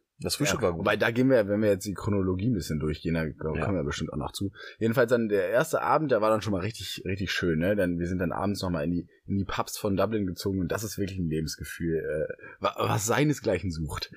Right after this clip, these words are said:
Speaker 1: Ja.
Speaker 2: Also
Speaker 1: Live-Musik, die Stimmung, äh, das Bier, so viel
Speaker 2: So
Speaker 1: leckeres Bier
Speaker 2: lecker.
Speaker 1: und so teuer, fanta-, <laughs> fantastisch.
Speaker 2: Also wirklich sieben Euro pro Bier.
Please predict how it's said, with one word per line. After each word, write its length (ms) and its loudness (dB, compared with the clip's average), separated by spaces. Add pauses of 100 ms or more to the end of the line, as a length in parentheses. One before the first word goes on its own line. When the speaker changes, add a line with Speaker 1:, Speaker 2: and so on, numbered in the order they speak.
(140)
Speaker 1:
Ja. 200 -2
Speaker 2:
Also 480 6 (160)
Speaker 1:
Live-Musik, 720 2
die 100 0
Stimmung, 680 0 (340)
äh, 360 2 (320)
das 280 -4
Bier, 440 4
so 360 4
viel 560 -2
Speaker 2:
So 120 2
Speaker 1:
leckeres 400 -2
Bier 240 4
Speaker 2:
lecker. 340 0
Speaker 1:
und 240 0
so 300 4
teuer, 440 2
fanta-, 360 -4
<laughs> 400 0
fantastisch. 640 0
Speaker 2:
Also 220 4 (160)
wirklich 680 4
sieben 420 0
Euro 480 4
pro 200 -4
Bier. 320 -4